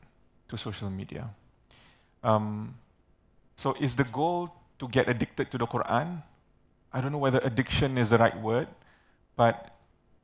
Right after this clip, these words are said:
the reason why people keep going to the Quran is because they feel a connection with it.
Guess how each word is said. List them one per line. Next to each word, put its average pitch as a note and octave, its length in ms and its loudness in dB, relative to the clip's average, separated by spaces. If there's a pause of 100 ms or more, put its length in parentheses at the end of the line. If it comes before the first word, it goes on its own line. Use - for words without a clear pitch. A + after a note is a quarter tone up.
(140)
the C3 80 4
reason F3 360 2
why D#3 160 2
people C3+ 380 -2
keep - 200 -6
going A#2+ 260 -4
to A#2 80 -10
the A2+ 80 -4
Quran A#2+ 360 0
is A2+ 140 -6
because - 520 -4
they A2 320 -2 (640)
feel C3+ 480 -2
a A#2 80 -4
connection A2 560 -4
with G2+ 140 -8
it. - 340 -16